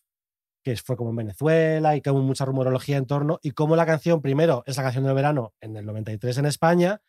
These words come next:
llega como a Argentina, va subiendo, va subiendo, va subiendo, llega a Miami y para cuando quiere llegar a Estados Unidos es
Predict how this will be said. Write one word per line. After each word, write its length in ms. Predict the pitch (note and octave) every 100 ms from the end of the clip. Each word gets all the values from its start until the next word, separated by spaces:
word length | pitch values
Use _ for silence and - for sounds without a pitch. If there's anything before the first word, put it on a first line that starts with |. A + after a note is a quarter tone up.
| _ _ _ _ _ -
llega 540 | B2+ D#3+ D#3+ D#3+ D#3
como 180 | - D3
a 20 |
Argentina, 600 | D3 D3+ D3 C3 F3+ F#3
va 120 | D#3 D3+
subiendo, 280 | D#3 E3+
va 80 | E3+
subiendo, 300 | D#3 D#3+ E3
va 80 | E3
subiendo, 220 | D3+ E3+
llega 240 | C#3+ C3 D3
a 20 |
Miami 640 | D3+ E3 F#3 G3+ G3+ A3
y 120 | - C#3+
para 280 | C#3+ C#3
cuando 380 | B2 C3 C3 B2
quiere 200 | A2+ C#3
llegar 160 | D3 D#3
a 20 |
Estados 300 | C#3+ D3+ C#3+
Unidos 340 | D3 E3 E3 E3+
es 240 | D3+ -